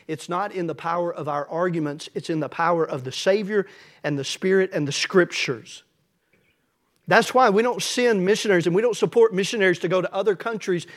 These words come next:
that are just gonna hand out bottles of water. Now, if they use that as a tool, great. But if that's all they do, that's wrong. Right?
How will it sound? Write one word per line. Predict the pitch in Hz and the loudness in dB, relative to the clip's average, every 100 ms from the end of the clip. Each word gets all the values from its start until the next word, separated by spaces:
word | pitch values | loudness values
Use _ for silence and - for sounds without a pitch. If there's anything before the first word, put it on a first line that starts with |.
| - | -4
that | - 180 | 2 2
are | 175 | 2
just | 190 - | 0 4
gonna | 208 | 4
hand | 175 208 196 | 6 6 4
out | 190 | 4
bottles | 175 180 165 | 2 0 -2
of | 156 | 0
water. | 160 147 - _ _ _ _ _ _ _ _ _ _ _ _ _ _ _ _ _ - | 0 0 -6 _ _ _ _ _ _ _ _ _ _ _ _ _ _ _ _ _ 6
Now, | 196 | 8
if | 247 | 12
they | 247 | 12
use | 294 330 302 | 12 10 10
that | 294 269 | 10 10
as | 220 | 8
a | 226 | 4
tool, | 240 302 269 | 6 4 6
great. | 185 233 262 196 - - - _ _ _ _ _ _ _ _ _ _ | 8 12 12 12 8 -16 -20 _ _ _ _ _ _ _ _ _ _
But | 160 269 | 6 6
if | 269 269 | 6 8
that's | 285 311 - | 10 10 6
all | 285 277 339 | 12 12 12
they | 294 311 285 | 12 12 12
do, | 202 330 339 | 10 10 12
that's | 214 330 349 - | 12 12 12 8
wrong. | 294 370 392 349 240 160 131 - _ _ _ _ _ _ _ _ _ _ _ _ _ _ _ _ _ _ _ _ _ _ _ _ | 10 12 12 12 10 6 -8 -18 _ _ _ _ _ _ _ _ _ _ _ _ _ _ _ _ _ _ _ _ _ _ _ _
Right? | 214 247 320 392 370 - | 8 12 12 12 10 2